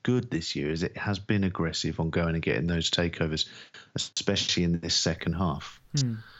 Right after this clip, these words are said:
Speaker 1: Um, not so much the start, but definitely the second half, it really has made an improvement in getting those turnovers. I wanna see that continue because I do think that Stafford has a really powerful arm.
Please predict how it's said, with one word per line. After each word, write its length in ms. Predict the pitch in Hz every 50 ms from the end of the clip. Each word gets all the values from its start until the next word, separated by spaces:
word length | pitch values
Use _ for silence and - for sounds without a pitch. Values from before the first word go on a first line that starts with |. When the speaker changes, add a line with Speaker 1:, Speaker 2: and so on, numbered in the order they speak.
| - - - - -
Speaker 1:
Um, 520 | - 87 82 80 80 78 76 76 78 - - - _ -
not 180 | 92 95 87 -
so 100 | - 90
much 140 | - -
the 60 | - -
start, 220 | - - - -
but 100 | - 85
definitely 220 | 101 - - 92
the 60 | - -
second 300 | - 107 90 - - 82
half, 320 | 82 82 78 78 - - _ _ _ _ -
it 100 | - -
really 180 | 98 95 90
has 120 | 87 82 -
made 140 | 85 82 -
an 60 | 82
improvement 420 | 80 80 - 101 92 78 80 -
in 80 | - 82
getting 260 | - 98 92 - 78
those 240 | 87 85 82 78 -
turnovers. 600 | - 90 87 85 82 80 - - - - - - - _ - - - - - - _ _ _ -
I 40 | 90
wanna 200 | 92 104 107 107
see 200 | - - 110 101
that 200 | 95 - - -
continue 520 | - 90 82 82 - - 90 87 80 78
because 320 | - - 80 - - 80 78
I 80 | 82 78 - -
do 180 | 104 110 110
think 280 | 104 - - 87 85 -
that 140 | - - -
Stafford 440 | - - - 82 85 - - 82 85
has 180 | 87 82 78
a 60 | 85
really 220 | 82 90 98 95 95
powerful 680 | - - - - 90 87 90 85 - - 87 85 76
arm. 300 | 80 78 78 78 80 82